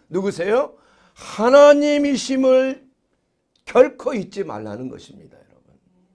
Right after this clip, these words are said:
그래서 우리는 우리의 미래를 믿음으로 하나님 앞에 맡기게 되기를 주 이름으로 축원합니다. 하나님의 인도하심은 선하십니다. 그렇기 때문에 우리는 어떤 경우에서도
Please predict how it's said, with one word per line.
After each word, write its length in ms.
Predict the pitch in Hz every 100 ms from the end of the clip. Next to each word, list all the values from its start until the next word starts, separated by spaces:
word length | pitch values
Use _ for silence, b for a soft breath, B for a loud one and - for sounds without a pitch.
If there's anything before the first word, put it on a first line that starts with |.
| _
그래서 680 | - 233 247 - 233 214 - _ _ _ _
우리는 540 | 170 233 294 254 131 - _ _ _ _ _ _ _ _
우리의 540 | - 254 302 302 277 196
미래를 840 | 214 294 320 302 285 302 320 214
믿음으로 680 | 160 269 349 370 359 349 330
하나님 580 | 320 220 320 285 285 277
앞에 420 | 269 254 254 269
맡기게 580 | 247 214 277 - 339 302
되기를 360 | 269 254 240 233
주 100 | 233
이름으로 340 | 220 202 196
축원합니다. 680 | - 160 180 143 113 - - _ _ _ _ _ _ _ _ _ _ _
하나님의 500 | - 135 127 123 120
인도하심은 600 | 120 117 117 - 113 104
선하십니다. 840 | - - 120 101 - - - _ _ 190 214 208 175 _ _ _ _ -
그렇기 280 | 107 110
때문에 240 | 110 113 117
우리는 120 | 131
어떤 320 | 139 190 180
경우에서도 720 | 185 180 190 170 185 147 127